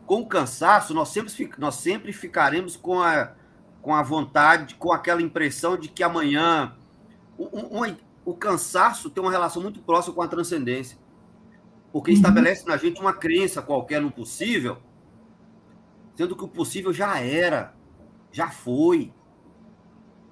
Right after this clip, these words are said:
Speaker 1: Nós temos que inventar, nós temos que criar, de algum modo, o mais difícil que seja. E eu acredito que o maior desafio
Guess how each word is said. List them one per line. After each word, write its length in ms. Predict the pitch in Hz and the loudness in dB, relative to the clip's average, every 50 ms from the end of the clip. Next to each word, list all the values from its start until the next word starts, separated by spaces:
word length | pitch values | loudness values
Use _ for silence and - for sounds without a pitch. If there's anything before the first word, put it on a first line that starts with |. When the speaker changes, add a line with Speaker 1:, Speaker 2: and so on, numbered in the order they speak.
| _ _ _ - - _ _ - - - - - | _ _ _ -20 -20 _ _ -20 -20 -20 -14 -12
Speaker 1:
Nós 160 | 117 123 - | -10 -6 -4
temos 160 | 170 165 160 | -4 -6 -4
que 100 | - 170 | -6 -8
inventar, 600 | 175 151 175 196 190 - - 110 110 131 143 147 | -4 -2 -2 -2 -2 -4 -4 -2 0 2 2 2
nós 100 | 139 123 - | 0 -2 -6
temos 160 | 151 151 143 | -6 -6 -6
que 80 | - 151 | -8 -10
criar, 680 | - - 190 202 170 117 107 113 127 143 139 120 - - - | -8 -8 -6 -4 -2 -2 0 0 0 -2 -2 -6 -10 -16 -8
de 80 | - 135 | -4 -4
algum 300 | 123 120 131 160 170 170 | -4 -2 -2 -4 -4 -2
modo, 440 | 139 123 131 151 165 127 127 117 - - _ _ _ _ _ _ | 0 2 2 2 0 -2 -6 -12 -12 -16 _ _ _ _ _ _
o 80 | - 139 | -6 -2
mais 240 | 131 156 165 175 165 | 0 0 0 0 -2
difícil 380 | 185 175 - 165 175 - 160 | -4 -8 -10 -10 -12 -12 -10
que 100 | - 175 | -10 -10
seja. 360 | 160 - - 127 123 117 113 - - _ _ _ _ _ _ - - - | -10 -8 -6 -6 -6 -8 -10 -14 -20 _ _ _ _ _ _ -20 -18 -12
E 60 | - | -6
eu 80 | 139 147 | -4 -4
acredito 500 | 151 151 - 151 139 117 135 165 165 - | -4 -2 -4 -6 -4 -4 -4 -6 -6 -8
que 140 | - - 156 | -8 -6 -4
o 80 | 156 147 | -4 -2
maior 520 | 143 143 143 135 131 135 147 170 208 226 | 0 0 0 0 2 2 2 2 2 0
desafio 920 | - 208 196 190 170 180 151 143 - - - - 135 143 147 139 123 101 | -2 -6 -8 -6 -2 -2 -2 -2 -4 -8 -12 -8 -6 -6 -4 -4 -6 -8